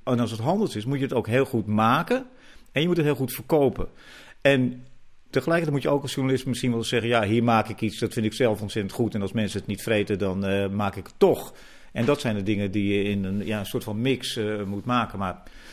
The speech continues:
ja, dingen moeten goed gemaakt worden en moeten goed verkocht worden.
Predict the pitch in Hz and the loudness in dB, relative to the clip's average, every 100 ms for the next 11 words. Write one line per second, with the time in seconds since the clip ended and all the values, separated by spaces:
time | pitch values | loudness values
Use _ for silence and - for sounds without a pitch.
0 | - - - 107 90 - - - - - | -20 -12 -4 -4 -4 -10 -20 -20 -20 -20
1 | - - 110 131 120 120 - 123 123 135 | -20 -14 0 2 2 0 0 -2 0 -2
2 | 160 185 156 - 135 127 - 117 - 139 | 0 -2 -4 -4 -2 -2 -2 -6 -4 -6
3 | 143 165 151 | -6 -8 -10